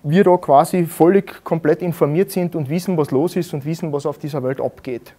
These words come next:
Ja, das habe ich damals geglaubt. Ich hab eben seit vielen Jahren keinen Fernseher mehr. Wenn, ich weiß nicht, wie viele von, von euch au-, noch Fernseher haben, bitte macht's das nach. Es ist, danke sehr.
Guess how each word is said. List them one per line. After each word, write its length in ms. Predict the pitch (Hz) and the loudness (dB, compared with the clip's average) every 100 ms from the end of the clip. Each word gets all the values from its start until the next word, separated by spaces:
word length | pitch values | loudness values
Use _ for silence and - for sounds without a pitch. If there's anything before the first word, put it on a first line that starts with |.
| - | -4
Ja, 200 | 131 165 - - | -4 -4 -12 -8
das 100 | 127 | -2
habe 120 | 151 | -2
ich 100 | 147 | -2
damals 340 | 113 135 131 | -4 -2 -6
geglaubt. 560 | - 135 123 123 - _ _ _ _ _ _ _ _ _ _ _ _ _ _ - | -8 -10 -8 -10 -16 _ _ _ _ _ _ _ _ _ _ _ _ _ _ -6
Ich 140 | 190 | -2
hab 400 | 196 190 190 - 110 | 4 2 2 -4 -2
eben 280 | 135 185 190 | 2 4 4
seit 240 | 190 165 | 4 2
vielen 300 | - 214 226 | 2 4 4
Jahren 320 | 170 156 196 | 6 6 4
keinen 180 | 208 175 | 2 -2
Fernseher 380 | 165 160 208 226 | 0 0 2 2
mehr. 400 | 208 180 185 190 - _ _ _ _ | 4 4 2 0 -8 _ _ _ _
Wenn, 560 | 147 151 151 156 160 160 - _ _ | -14 -6 -2 0 0 -6 -16 _ _
ich 120 | 160 | -2
weiß 220 | 143 160 | 2 4
nicht, 120 | 185 - | 2 -4
wie 80 | |
viele 300 | 160 185 175 | -6 -2 -2
von, 320 | 170 170 160 160 | -2 -4 -6 -8
von 220 | - 151 | -8 -4
euch 440 | 143 151 - - - | 0 -2 -2 -14 -6
au-, 180 | - | -6
noch 160 | - 147 | -6 -12
Fernseher 400 | - 139 202 180 | -6 -4 0 0
haben, 220 | 165 165 160 - _ _ _ _ | 0 -2 -6 -20 _ _ _ _
bitte 200 | 185 180 | -2 0
macht's 340 | 160 151 - - | 2 0 -2 -4
das 180 | 147 | -4
nach. 440 | 151 131 165 208 - | 0 4 4 4 -6
Es 240 | 156 143 | -8 -4
ist, 320 | 196 - - - _ - 160 - _ - - - - 202 226 208 - - | -4 -4 -14 -20 _ -16 -14 -14 _ -16 -10 -10 -8 -10 -10 -8 -8 -2
danke 240 | 151 156 | -2 2
sehr. 220 | 214 190 | 4 6